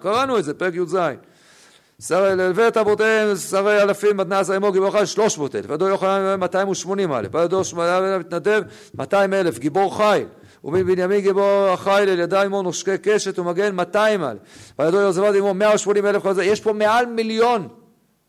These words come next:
חיילים, זה צבא ענק. צבא עצום. מול מי אתה יוצא פה? מול מי? עמון ומואב ו-, והבדואים שם. מעונים. לא מזלזל לגמרי. אבל בהחלט מול צבא ענק שכזה,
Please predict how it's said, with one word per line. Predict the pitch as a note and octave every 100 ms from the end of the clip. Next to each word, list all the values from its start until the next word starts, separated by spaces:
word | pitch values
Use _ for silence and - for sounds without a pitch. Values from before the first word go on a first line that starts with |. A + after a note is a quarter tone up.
| _ _
חיילים, | F3 F3+ G#3
זה | E3
צבא | E3+ F#3 A3 A#3+
ענק. | C4 C#4+ G3+ - - _ _ _ _ _ _ _ _ _ _ _ _
צבא | - F#3+ A#3
עצום. | A#3+ B3+
מול | G3+ G3
מי | G3+ D4
אתה | E4+ D#4+
יוצא | D4 C4 D4+
פה? | A#3 E3
מול | E3 G3
מי? | A#3+ F3 - - _ _
עמון | - F3 C4 C4
ומואב | A#3 G3+ A3 B3+ A3
ו-, | G3+ G3+ G3+ F#3+ F3 D#3 A#2 _ -
והבדואים | F3+ F3+ A3 G3 E3+
שם. | C#3 C3 G#2+ _ _ _ _ _ _ _ _ _ _ -
מעונים. | C#3 F3 F3+ C#3+ - _ - - _ -
לא | - C#4+ B3+
מזלזל | G#3+ G3+ F#3+ D#3 G3
לגמרי. | F3+ E3 D#3+ E3 C#3+ A2+ F2+ _ _ _ _ _ _ _ _ -
אבל | C3
בהחלט | D3+ D#3 G3+ A#3+ D3+
מול | G#3
צבא | F3 F3 F3 G#3+
ענק | F3+ F#3 -
שכזה, | F#3 F3+ E3 G3 A3 G3